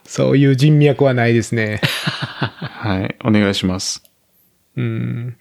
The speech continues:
Speaker 1: んですかね。
Speaker 2: うん。
Speaker 1: 物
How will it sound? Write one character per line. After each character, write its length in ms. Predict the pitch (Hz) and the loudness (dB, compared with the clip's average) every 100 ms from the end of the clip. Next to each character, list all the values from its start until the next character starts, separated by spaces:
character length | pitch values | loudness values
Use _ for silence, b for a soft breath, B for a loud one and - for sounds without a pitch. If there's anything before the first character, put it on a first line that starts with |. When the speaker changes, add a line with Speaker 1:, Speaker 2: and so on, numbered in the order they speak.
| b b b b b b b b b b b b b 131 | b b b b b b b b b b b b b -18
Speaker 1:
ん 20 | |
で 60 | |
す 100 | - | -16
か 140 | - 101 | -12 -10
ね。 180 | 98 - - 117 | -12 -16 -20 -12
Speaker 2:
う 40 | |
ん。 200 | 110 98 - - | -10 -10 -10 0
Speaker 1:
物 180 | 135 | 0